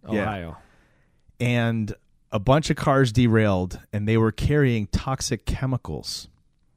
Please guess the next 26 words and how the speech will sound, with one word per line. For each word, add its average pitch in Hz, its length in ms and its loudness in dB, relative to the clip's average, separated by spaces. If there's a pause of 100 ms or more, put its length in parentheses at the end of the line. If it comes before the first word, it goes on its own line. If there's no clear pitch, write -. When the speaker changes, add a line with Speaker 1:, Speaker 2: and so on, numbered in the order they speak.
(240)
Speaker 1:
and 117 200 0
they 104 100 0
evacuated 101 960 2
people 90 360 -2
from 92 200 -6
the 90 120 -4
town. 90 440 -4 (500)
Speaker 2:
In, 123 100 -10
like, 113 160 -6
a 101 60 -10
hundred 120 300 -6
mile 113 220 -4
radius. 98 640 -8 (680)
Speaker 1:
Evacuated 117 920 2
everyone, 107 500 4
said, 90 220 -2
"You 87 60 -2
cannot 110 460 -2
come 113 220 -2
back. 98 360 -2
This 104 160 -4
stuff - 320 -2
is 92 140 -8
toxic, - 640 -6
this 95 160 -4
spill." 92 600 0